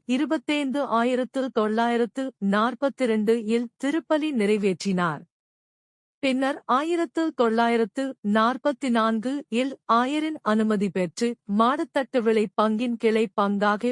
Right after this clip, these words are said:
உயர்த்தப்பட்டது. அருட்பணி. சூசை மிக்கேல் பணிக்காலத்தில் ஜூலை பதினாறு, ஆயிரத்து தொள்ளாயிரத்து அறுபது அன்று புதிய ஆலயத்திற்கு அடிக்கல் போடப்பட்டது.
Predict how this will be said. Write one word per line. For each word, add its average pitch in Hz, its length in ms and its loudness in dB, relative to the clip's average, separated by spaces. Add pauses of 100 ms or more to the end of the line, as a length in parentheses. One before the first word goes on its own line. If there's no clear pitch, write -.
(160)
உயர்த்தப்பட்டது. 196 840 -2 (1080)
அருட்பணி. 233 600 2 (1080)
சூசை 339 520 0
மிக்கேல் 254 560 0
பணிக்காலத்தில் 262 1000 0
ஜூலை 262 520 0
பதினாறு, 240 640 0
ஆயிரத்து 269 640 0
தொள்ளாயிரத்து 220 760 0 (160)
அறுபது 262 580 2
அன்று 208 380 0 (100)
புதிய 294 440 0
ஆலயத்திற்கு 226 800 0 (220)
அடிக்கல் 277 480 0
போடப்பட்டது. 185 720 -2